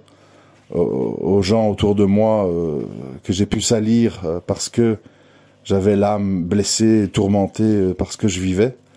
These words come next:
C'était une erreur et là-dessus, je n'ai aucun problème à dire que j'ai eu tort.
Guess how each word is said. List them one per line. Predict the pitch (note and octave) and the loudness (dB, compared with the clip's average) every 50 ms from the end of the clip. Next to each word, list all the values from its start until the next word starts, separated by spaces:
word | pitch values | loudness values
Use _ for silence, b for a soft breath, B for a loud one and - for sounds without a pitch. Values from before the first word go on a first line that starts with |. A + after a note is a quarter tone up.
| b b b b b b b b b b | b b b b b b b b b b
C'était | - F#2+ - A#2 | -6 -2 0 0
une | A2+ - A2 G2 G2 | 0 2 2 2 2
erreur | F#2 F2+ F2 G#2+ A2 A2+ A#2 G#2 G2 | 2 2 0 0 0 0 0 -2 -4
et | F#2 F#2 D#2+ - D2+ | -4 -4 -4 -4 -2
là-dessus, | G2 G#2 G2+ - - - - A#2+ A#2+ A#2 - - - - | -2 -2 0 0 0 0 2 0 0 -2 -4 -8 -8 -4
je | F#2 G#2 | 0 2
n'ai | G2+ G2 | 2 2
aucun | - - A2 - A#2 A2+ | 2 0 0 0 0 -2
problème | G2+ - - G#2+ G2 G2 G#2 G2+ G#2 G#2 | -2 -2 -2 -2 0 0 0 0 0 0
à | G2 F#2+ | -2 -2
dire | F#2 F#2+ G#2 G#2+ G2+ | 0 0 -2 -2 0
que | G2 | 0
j'ai | G2 G2+ | 0 0
eu | G2 F#2 | -2 -2
tort. | - F#2+ D#2+ - - | -2 -4 -6 -6 -10